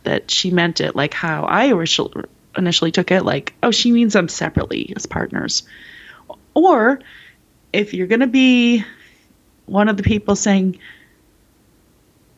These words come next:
"The cast knew this was all a s-, plotted storyline and blah, blah, blah." Obviously, we're not getting the sheriff involved and the court system involved if it was all, like, you know what I mean? But if you're gonna be someone that says,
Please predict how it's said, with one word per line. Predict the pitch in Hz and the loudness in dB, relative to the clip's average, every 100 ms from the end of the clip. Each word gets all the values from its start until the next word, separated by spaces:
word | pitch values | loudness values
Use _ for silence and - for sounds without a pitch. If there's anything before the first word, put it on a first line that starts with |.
| _ - | _ -6
"The | |
cast | 196 254 277 - | 0 2 2 -2
knew | 240 233 | -2 2
this | 214 202 | 2 0
was | 196 196 | -4 0
all | 233 226 226 - - | 2 2 -2 -6 -6
a | |
s-, | 170 | -8
plotted | - - 214 202 190 | -8 -2 0 0 -4
storyline | - 220 214 208 190 180 180 175 | -4 2 4 4 2 2 2 2
and | 165 | 0
blah, | 185 190 | 2 2
blah, | 185 | 4
blah." | 185 165 190 | 2 2 2
Obviously, | 202 202 196 | 0 0 0
we're | 190 | 0
not | 226 214 | 0 0
getting | 214 - | -2 -2
the | |
sheriff | 175 - 156 160 156 | -2 0 2 0 -2
involved | 165 165 165 165 - | -4 2 2 2 -2
and | 151 | -4
the | |
court | - - 175 | -4 -4 -4
system | - 175 - 175 | -2 -4 -2 -2
involved | 165 165 156 156 | 0 0 0 0
if | 165 - | -4 -2
it | |
was | - 156 | -2 -2
all, | 147 147 143 147 | 0 0 0 0
like, | - 120 - | -2 -2 -4
you | - | -2
know | 185 | 0
what | 131 | 0
I | |
mean? | 123 - 185 - - - - - - | -2 -2 -4 -4 -12 -16 -18 -8 0
But | 202 170 - - - _ _ _ _ - | 2 2 -2 -10 -20 _ _ _ _ -6
if | 226 226 | -4 -2
you're | 220 | -2
gonna | 226 220 | -2 -2
be | 214 | -4
someone | 226 220 202 | -2 0 0
that | 156 | -2
says, | - 190 170 - | -2 0 0 -4